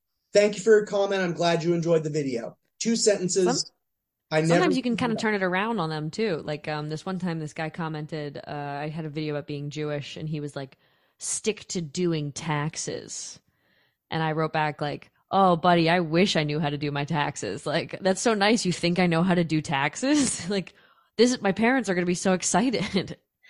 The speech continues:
Speaker 2: And that comment got, like, a bunch of engagement. And so you can,
Speaker 1: Yeah.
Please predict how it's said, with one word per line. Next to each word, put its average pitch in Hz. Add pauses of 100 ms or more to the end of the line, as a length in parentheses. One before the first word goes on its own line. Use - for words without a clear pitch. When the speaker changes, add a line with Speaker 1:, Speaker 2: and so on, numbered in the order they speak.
(300)
Speaker 2:
And 165
that 165
comment 151
got, 147
like, 147
a 151
bunch 147
of 147
engagement. 143
And 143
so 143 (720)
you 160
can, 160
Speaker 1:
Yeah. 147